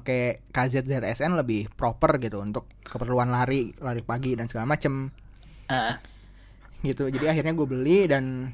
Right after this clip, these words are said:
Speaker 1: sebenarnya suaranya sih gua sih nggak terlalu doyan ya. Eh, nggak, ya biasa-biasa aja lah, bukan, bukan yang,
Speaker 2: Hmm.
Speaker 1: apa, selera gua banget. Cuman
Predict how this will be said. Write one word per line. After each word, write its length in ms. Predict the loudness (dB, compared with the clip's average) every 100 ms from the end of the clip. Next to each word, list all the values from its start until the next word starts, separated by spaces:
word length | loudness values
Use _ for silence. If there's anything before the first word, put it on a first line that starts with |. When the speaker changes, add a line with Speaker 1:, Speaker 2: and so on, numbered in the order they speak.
| -10
Speaker 1:
sebenarnya 300 | -2 2 2
suaranya 320 | 6 6 6 2
sih 80 | -2
gua 280 | -2 -4 -2
sih 80 | 0
nggak 160 | 0
terlalu 360 | -2 -2 -2 -2
doyan 320 | 0 2 2
ya. 220 | 2 -2 -4 -20 -20 -20 -20 -16 -8
Eh, 120 | -4 -4 -6 -4
nggak, 180 | -6 -6 -6
ya 120 | -4
biasa-biasa 560 | -2 -2 -2 -2 -2 -4
aja 120 | -2 0
lah, 120 | 0
bukan, 400 | -2 -4 -6 -8
bukan 320 | -10 -8 -6 -6 -6
yang, 160 | -8 -10
Speaker 2:
Hmm. 160 | -10 -12 -16 -20 -20 -20 -20 -6
Speaker 1:
apa, 140 | -2 -2
selera 300 | 0 0 0
gua 140 | 0 -2
banget. 380 | -2 -2 -4 -4 -2
Cuman 340 | 2 2 0